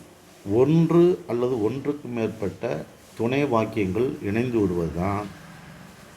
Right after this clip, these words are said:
கலவை வாக்கியம்னு பேர். முதன்மையான துணை, முதன்மையான வாக்கியத்துடன் ஒன்றுக்கு மேற்பட்ட துணை வாக்கியங்கள். மேலே உள்ள இரண்டு வாக்கியத்துல பார்த்தீங்கன்னாக்கா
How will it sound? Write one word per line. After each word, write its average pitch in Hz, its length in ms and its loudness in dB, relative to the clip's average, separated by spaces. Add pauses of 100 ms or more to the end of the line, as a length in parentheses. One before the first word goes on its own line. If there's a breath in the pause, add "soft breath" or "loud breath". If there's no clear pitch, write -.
(420)
கலவை 113 260 4
வாக்கியம்னு 98 480 -2
பேர். 76 180 -10 (2250)
முதன்மையான 127 760 0 (520)
துணை, 110 560 -2 (340)
முதன்மையான 131 640 0
வாக்கியத்துடன் 107 720 0 (640)
ஒன்றுக்கு 165 500 2
மேற்பட்ட 123 520 -2
துணை 117 340 -2
வாக்கியங்கள். 90 540 -4 (540)
மேலே 131 300 0
உள்ள 120 280 2
இரண்டு 107 760 2 (1000)
வாக்கியத்துல 117 480 0
பார்த்தீங்கன்னாக்கா 101 880 0